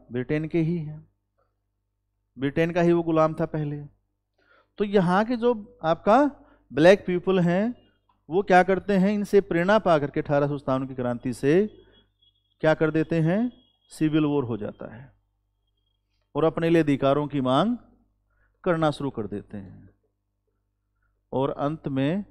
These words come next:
अठारह सौ पैंसठ में अपने अधिकारों की प्राप्ति के बाद ही उस गृह युद्ध को समाप्त किया जाता है।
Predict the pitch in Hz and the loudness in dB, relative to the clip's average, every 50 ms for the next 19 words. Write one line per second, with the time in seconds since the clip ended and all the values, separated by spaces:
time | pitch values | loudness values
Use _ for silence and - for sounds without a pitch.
0 | _ - 127 - - 135 135 147 147 143 160 147 - 127 123 123 - - 156 - | _ -14 -10 -6 -4 -2 -2 -2 -2 -4 -8 -10 -8 -8 -8 -4 -4 -4 -4 -4
1 | 135 127 123 127 151 180 190 - _ _ _ _ _ _ - 127 - 131 143 139 | -4 -4 -4 -4 -4 -6 -8 -12 _ _ _ _ _ _ -12 -12 -8 -6 -4 -2
2 | 131 123 113 120 120 120 127 143 147 139 - 123 120 120 - - 143 - 147 143 | -2 -2 -2 0 -2 -2 -2 -4 -8 -6 -4 -2 -2 -2 -2 -4 -6 -4 -2 -2
3 | 131 131 127 127 120 127 139 139 131 - 117 117 113 113 110 - 127 - - 113 | 0 0 -2 -2 -2 -4 -6 -6 -6 -6 -4 -4 -4 -6 -8 -12 -16 -14 -12 -12
4 | 107 107 - _ - 104 98 95 - - - - - - 131 127 | -12 -12 -14 _ -16 -16 -14 -14 -16 -18 -18 -20 -20 -20 -20 -20